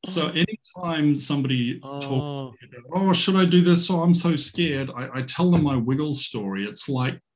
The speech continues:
Speaker 1: don't hit delete, don't hang up, don't say no,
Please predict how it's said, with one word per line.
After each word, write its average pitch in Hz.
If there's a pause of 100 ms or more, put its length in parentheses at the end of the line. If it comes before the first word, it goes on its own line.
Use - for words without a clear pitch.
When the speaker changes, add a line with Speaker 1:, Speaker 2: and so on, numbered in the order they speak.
(320)
Speaker 1:
don't 254
hit 143
delete, 101 (120)
don't 240
hang 135
up, 87
don't 220
say 135
no, 110